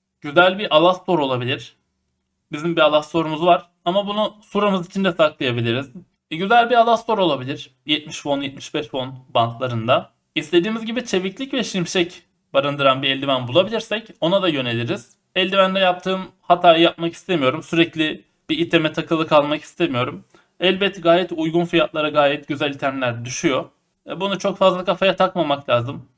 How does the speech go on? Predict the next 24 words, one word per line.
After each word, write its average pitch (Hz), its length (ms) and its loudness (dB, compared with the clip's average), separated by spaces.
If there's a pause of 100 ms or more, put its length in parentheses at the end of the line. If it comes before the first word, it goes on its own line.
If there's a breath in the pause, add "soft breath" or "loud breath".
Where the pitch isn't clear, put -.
(460)
Bu 226 140 -4
videomuz 208 380 -6
gerçekten 170 720 -2
dolu 139 240 -6
dolu 147 200 0
oldu 113 280 -4
bana 113 220 -4
kalırsa. 123 460 -4 (140)
Gerek 143 400 -6 (140)
farmlarımız 127 540 -2
olsun, 120 300 -6
gerek 151 280 -2
eldiven 160 420 0
görevi 156 240 -2
olsun. 143 480 -6 (600)
Uzun 160 240 0
zamandır 156 420 0
özlediğim 147 460 -4
o 143 100 -4
heyecanları 135 460 -2
yaşamış 143 440 -6
oldum. 143 400 -6
Bu 143 140 -8
bölüm 143 360 -4